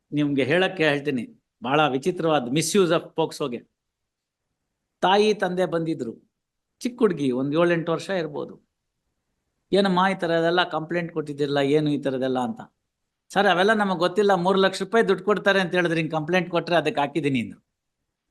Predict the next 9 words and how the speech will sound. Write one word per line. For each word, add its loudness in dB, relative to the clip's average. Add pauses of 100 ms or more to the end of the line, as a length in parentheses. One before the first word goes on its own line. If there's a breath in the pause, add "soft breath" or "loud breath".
(2250)
Look -2
at 0
this -8
type -2
of -4
cases. -10 (3750)
She 2 (100)
said 2
so. 2